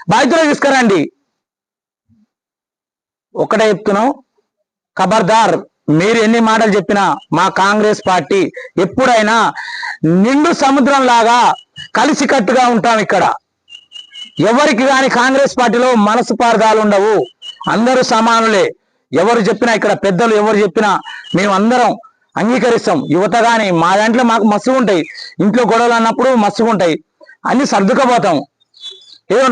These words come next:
నాలుగు మాటలు ఆయన చెప్పి నాలుగు మాటలు ఏది ఉండదు. ఏదున్నా కాంగ్రెస్ పార్టీ కలిసికట్టుగా పనిచేసి ఎక్కడ బుద్ధి చెప్పాలనో అక్కడ చెప్తాం.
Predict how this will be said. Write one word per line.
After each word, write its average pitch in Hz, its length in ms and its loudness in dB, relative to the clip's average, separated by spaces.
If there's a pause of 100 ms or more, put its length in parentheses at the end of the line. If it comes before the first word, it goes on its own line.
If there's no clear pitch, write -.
నాలుగు 247 280 2
మాటలు 233 260 0
ఆయన 226 120 0 (100)
చెప్పి 226 180 -2 (100)
నాలుగు 220 240 0
మాటలు 226 200 0 (180)
ఏది 269 300 2
ఉండదు. 233 260 2 (460)
ఏదున్నా 269 380 2 (180)
కాంగ్రెస్ 247 460 0
పార్టీ 226 280 0 (440)
కలిసికట్టుగా 226 680 0 (140)
పనిచేసి 214 500 0 (500)
ఎక్కడ 233 180 0 (100)
బుద్ధి 208 260 0
చెప్పాలనో 202 400 0
అక్కడ 196 220 -2
చెప్తాం. 147 280 -4